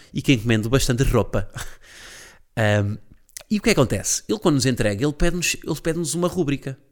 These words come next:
não é? Ou uma rubrica. Não, neste caso é uma rúbrica, porque é mesmo uma assinatura. Ele não nos pede uma rubrica, não nos pede para fazermos um, um, um, uma rubrica de um podcast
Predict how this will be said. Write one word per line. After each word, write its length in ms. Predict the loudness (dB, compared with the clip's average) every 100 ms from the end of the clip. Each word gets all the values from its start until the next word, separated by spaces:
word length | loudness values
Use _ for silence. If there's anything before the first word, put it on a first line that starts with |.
| _
não 140 | -8 -8
é? 160 | -8 -18 _
Ou 100 | -6
uma 80 | -4
rubrica. 500 | -2 -2 -2 -4 -12 _ -8
Não, 100 | -6
neste 160 | -4
caso 200 | -2 0
é 20 |
uma 80 | 0
rúbrica, 400 | -2 -6 -10 -10
porque 160 | -10 -8
é 40 |
mesmo 200 | -6 -6
uma 60 | -6
assinatura. 480 | -6 -6 -8 -10 -14 _ -20 -20 -20 -20 -20 -16
Ele 120 | -10 -8
não 100 | -8
nos 120 | -6
pede 220 | -4 -2
uma 120 | -2
rubrica, 380 | 0 0 0 -2
não 80 | -6
nos 100 | -6
pede 200 | -6 -4
para 220 | 0 -2 -2 -20 -12
fazermos 400 | -6 -2 -2 -2
um, 80 |
um, 260 | -6 -6 -12
um, 460 | -8 -10 -8 -10 -6
uma 100 | -4
rubrica 400 | -2 -2 -2 -2
de 60 | -4
um 60 |
podcast 640 | -2 -4 -2 -4 -4 -8